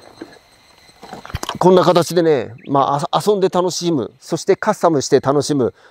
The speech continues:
えー、もっとデザイン感とか、えー、そしてね、バイクライフを、えー、自由に楽しめるバイクとして、ロイヤルエンフィールドの新たなる、えー、六百五十シーシー、ショットガン六五〇。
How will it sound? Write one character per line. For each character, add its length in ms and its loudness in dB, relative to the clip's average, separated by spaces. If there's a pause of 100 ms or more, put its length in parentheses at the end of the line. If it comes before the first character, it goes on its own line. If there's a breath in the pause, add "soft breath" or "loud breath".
え 140 8
ー、 20 4
も 120 6
っ 40 0
と 160 0
デ 160 4
ザ 180 2
イ 80 2
ン 80 -4
感 200 0
と 200 -6
か、 340 0 (360 soft breath)
え 60 -6
ー、 180 -6
そ 140 -10
し 120 -8
て 140 -6
ね、 140 -8
バ 220 -6
イ 80 -8
ク 320 -6
ラ 160 -2
イ 100 -4
フ 260 -6
を、 240 2 (280 soft breath)
え 800 -2
ー、 20 -6
自 260 0
由 200 6
に 140 -4
楽 200 -2
し 120 -6
め 120 2
る 80 -2
バ 160 2
イ 60 0
ク 80 -16
と 100 -2
し 100 -8
て、 220 4 (260 soft breath)
ロ 160 2
イ 40 6
ヤ 100 8
ル 100 2
エ 60 2
ン 40 0
フ 160 -4
ィ 60 4
ー 40 4
ル 60 -2
ド 100 2
の 220 4 (360 soft breath)
新 220 0
た 120 -4
な 120 -6
る、 100 -16 (240)
え 200 -12
ー、 40 -12
六 200 -10
百 180 -2
五 120 -2
十 120 -6
シ 280 -6
ー 40 -6
シ 400 -2
ー、 260 -6
シ 100 -10
ョ 60 -2
ッ 100 -14
ト 100 4
ガ 140 -2
ン 120 -10
六 260 0
五 140 4
〇。 200 -8